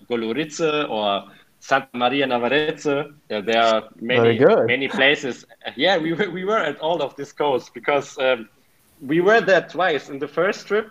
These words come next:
Speaker 1: we went to Cala Gonone. Uh, it's at, at the coast, you know, and we wanted to rent a boat, but they, they didn't have a boat. So that was our fault because we didn't call them one day before. And then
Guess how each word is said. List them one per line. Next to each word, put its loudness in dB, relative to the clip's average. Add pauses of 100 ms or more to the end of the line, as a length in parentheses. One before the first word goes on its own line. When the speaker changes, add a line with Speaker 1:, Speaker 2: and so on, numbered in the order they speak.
(120)
Speaker 1:
we -8
went 0
to -8
Cala 2
Gonone. 0 (280)
Uh, 2 (140)
it's -2
at, 2 (320)
at -4
the 2
coast, 2
you -2
know, 4
and 2 (640)
we 0
wanted 2
to -8
rent 0
a 0
boat, 0 (320)
but 0
they, 0
they 0
didn't -2
have -2
a -2
boat. -2 (680)
So 0
that 0
was 0
our 4
fault -4
because -6
we -4
didn't -2
call 2
them 0
one 0
day 0
before. 0 (540)
And 0
then 0